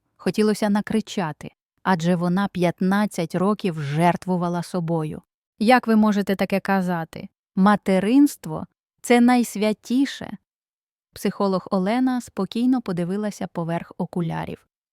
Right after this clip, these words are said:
«Що вас сюди привело?» Анна згадала той погляд власних дітей місяць тому, холодне обурення замість радості, ніби вона покинула пост. «Розкажіть про свій день». Підйом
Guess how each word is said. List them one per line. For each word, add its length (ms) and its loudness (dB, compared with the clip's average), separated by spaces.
«Що 280 0
вас 160 -2
сюди 260 -2
привело?» 520 -2
Анна 460 0
згадала 560 -2
той 260 -4
погляд 440 -4
власних 500 -4
дітей 440 -4
місяць 640 -2
тому, 420 -4
холодне 560 2
обурення 640 -2
замість 460 -6
радості, 720 -8
ніби 280 4
вона 280 -2
покинула 640 -2
пост. 460 -8
«Розкажіть 680 0
про 180 -4
свій 260 -4
день». 340 -4
Підйом 640 4